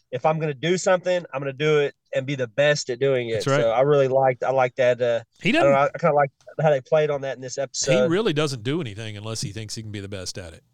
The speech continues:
Speaker 2: you know?
Speaker 1: No, yeah, he doesn't at all. He doesn't even like doing things that he, he's not gonna be good at.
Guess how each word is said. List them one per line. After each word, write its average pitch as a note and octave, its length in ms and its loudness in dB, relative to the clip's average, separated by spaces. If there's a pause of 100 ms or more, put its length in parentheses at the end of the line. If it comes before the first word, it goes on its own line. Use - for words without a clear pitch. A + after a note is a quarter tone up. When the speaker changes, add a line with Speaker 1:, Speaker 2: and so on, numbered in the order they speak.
Speaker 2:
you A#2 140 -6
know? G#2 160 -4 (480)
Speaker 1:
No, D3+ 220 4
yeah, B2+ 160 4
he C3 60 -2
doesn't B2+ 280 0
at A2 100 -2
all. A2+ 180 0
He B2+ 80 -4
doesn't C#3 180 2
even B2+ 140 -2
like B2 360 0
doing B2+ 280 -6
things A2 520 -6
that A2 140 4
he, A2 160 -2
he's A2 160 -8
not A2 160 2
gonna A2+ 120 0
be A2 100 -6
good A2+ 200 2
at. A2 240 4